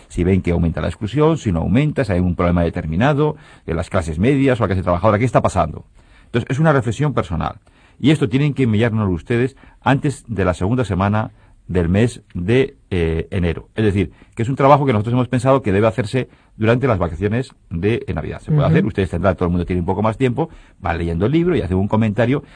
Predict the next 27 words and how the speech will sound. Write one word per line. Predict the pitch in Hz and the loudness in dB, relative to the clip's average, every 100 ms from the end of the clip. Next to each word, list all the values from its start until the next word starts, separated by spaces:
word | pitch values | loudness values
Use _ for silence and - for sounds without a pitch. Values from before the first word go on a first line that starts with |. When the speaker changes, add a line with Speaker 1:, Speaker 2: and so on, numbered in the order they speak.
| - | -14
Speaker 1:
y | 127 | -4
sobre | 110 | 0
todo | 180 | 2
se | 156 | 4
adiestran | 127 156 - 151 170 175 - - - - - | 4 4 2 0 -2 -4 -14 -20 -20 -20 -4
en | 104 | 0
el | 101 | 2
trabajo | 87 98 135 147 | 2 2 2 2
sociológico, | 110 104 175 - 78 76 | -2 0 0 0 -6 -4
que | 135 | -4
es | 139 | -4
escribir, | 85 - 76 117 151 156 143 | -10 -12 -2 0 2 2 -2
hacer | - | -4
informes, | 82 85 151 135 131 135 - - | -6 -2 -2 0 0 -4 -8 -20
hacer | - 95 95 | -8 -4 0
análisis, | 95 147 131 87 - - - | 2 2 0 -4 -10 -16 -10
que | - | -4
es | 110 | -2
un | 127 | 0
poco | 127 135 | 0 2
lo | 120 | 0
que | 95 | 0
nosotros, | 85 90 95 104 | -2 -4 -4 -6
eh, | 78 92 | -4 -4
pretendemos | 87 87 82 85 92 92 | -4 -4 -2 0 0 -2
a | |
contribuir. | 87 82 - - | -4 -4 -6 -12